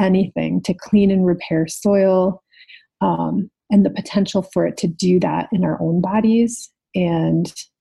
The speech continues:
um, it's appeared when it's most needed for Lyme infections. So, um, if you're thinking of this as an invasive and offensive plant, how might that affect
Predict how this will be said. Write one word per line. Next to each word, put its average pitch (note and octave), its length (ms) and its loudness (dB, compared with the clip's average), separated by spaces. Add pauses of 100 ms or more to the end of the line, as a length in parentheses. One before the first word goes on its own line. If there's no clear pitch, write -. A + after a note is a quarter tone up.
(160)
um, F3 440 -4 (240)
it's A3 180 0
appeared A3+ 500 2
when F#3 160 0
it's - 160 -2
most F#3+ 520 2
needed F#3+ 540 2
for E3 120 -2
Lyme G3 280 4
infections. E3 880 -4 (600)
So, F3 580 0
um, - 360 -4 (600)
if F#3 160 -6
you're F3 120 2
thinking A3+ 420 2
of G#3 60 4
this G#3+ 420 0 (100)
as F#3+ 140 -4
an F3+ 80 0
invasive E3+ 680 -2
and E3+ 120 -2
offensive E3+ 600 -6 (120)
plant, G#3 440 2
how - 220 -4
might F3+ 240 0
that E3+ 120 -2
affect - 720 -10